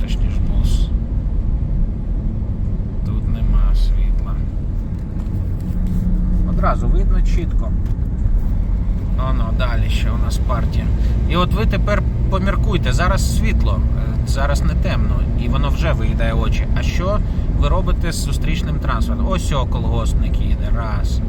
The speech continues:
є. За ним, ну, тут не зрозуміло, якщо чесно. Може, просто підняті фари. От це, скоріш за все, привантажений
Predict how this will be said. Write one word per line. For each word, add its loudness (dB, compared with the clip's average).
є. 0
За 0
ним, 2
ну, 2
тут 4
не 4
зрозуміло, 0
якщо 0
чесно. 2
Може, -2
просто -2
підняті 0
фари. 0
От -2
це, 0
скоріш 0
за 0
все, 0
привантажений 0